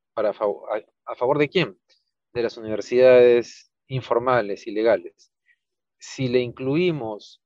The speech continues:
eh, la reforma del transporte, mejor dicho, la antirreforma del transporte, que está impulsando el ministro de Transportes con nombramientos de personas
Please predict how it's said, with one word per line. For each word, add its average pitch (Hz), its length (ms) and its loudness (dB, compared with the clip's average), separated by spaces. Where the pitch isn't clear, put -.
eh, 104 840 -2
la 117 200 -2
reforma 143 440 -2
del 139 80 -6
transporte, 127 540 -6
mejor 117 200 -6
dicho, 127 360 -8
la 113 100 -8
antirreforma 123 540 -4
del 139 100 -6
transporte, 120 600 -6
que - 120 -16
está 127 500 0
impulsando 117 600 -6
el 104 80 -8
ministro 117 200 -8
de - 40 -20
Transportes 120 640 -4
con 110 160 -12
nombramientos 107 600 -6
de 113 100 -2
personas 120 600 -4